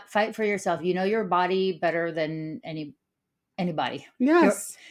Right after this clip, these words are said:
Speaker 1: nobody knows you better than you.
Speaker 2: And trust your instincts on it
Speaker 1: Mm-hmm.
Speaker 2: too.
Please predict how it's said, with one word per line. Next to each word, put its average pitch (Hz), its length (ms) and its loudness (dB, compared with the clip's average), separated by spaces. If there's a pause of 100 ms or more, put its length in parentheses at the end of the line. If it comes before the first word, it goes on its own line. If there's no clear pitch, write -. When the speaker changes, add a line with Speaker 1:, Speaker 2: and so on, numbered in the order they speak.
(140)
Speaker 1:
nobody 254 420 10
knows 220 220 6
you 208 60 0
better 190 240 6
than 175 160 0
you. 156 180 -6
Speaker 2:
And 233 160 0
trust 285 300 -2
your 262 100 -2
instincts 277 540 -2
on 202 160 2
it 165 160 -2
Speaker 1:
Mm-hmm. 240 140 -6
Speaker 2:
too. 180 300 2